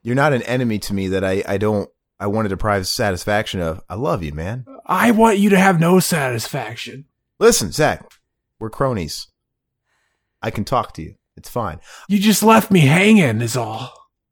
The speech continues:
Speaker 1: Yeah, I wanted to fucking burn you a little bit, you know, but I don't hate you. <laughs> Just wanted to, I just wanted to fuck up your good time too.
Speaker 2: Exactly.
Speaker 1: But anyway, you know, I, I was, dude, I,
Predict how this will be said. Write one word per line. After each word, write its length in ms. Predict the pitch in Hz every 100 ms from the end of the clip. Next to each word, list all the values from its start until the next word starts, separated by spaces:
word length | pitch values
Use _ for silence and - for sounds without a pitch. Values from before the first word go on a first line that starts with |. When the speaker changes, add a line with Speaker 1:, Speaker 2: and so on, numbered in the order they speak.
| _ - _
Speaker 1:
Yeah, 200 | 143 165
I 40 | 139
wanted 160 | 156
to 100 | 135
fucking 260 | - 147 113
burn 220 | 110 156
you 100 | 127
a 20 |
little 180 | 101 143
bit, 240 | 95 95 - - - _ _ _ -
you 80 |
know, 180 | 107 101
but 160 | 113 135
I 120 | 135
don't 180 | 123 98
hate 240 | 139 143
you. 240 | 90 104 - - _ _ _ -
<laughs> 520 | - 571 554 - -
Just 160 | 131 151
wanted 180 | 139 -
to, 60 | -
I 80 | 131
just 100 | 135
wanted 140 | 143
to 60 | -
fuck 180 | 139 127
up 100 | 113
your 120 | 123
good 160 | 123
time 220 | 117 113 107
too. 260 | 147 110 - - - _ -
Speaker 2:
Exactly. 840 | 175 - 196 - - - - - - - -
Speaker 1:
But 420 | 147 190 175 127 - - - - _ _ _ -
anyway, 380 | 151 131 110
you 60 | 110
know, 100 | 147
I, 120 | 143
I 160 | 135 147
was, 360 | 139 117 98 -
dude, 160 |
I, 60 | 113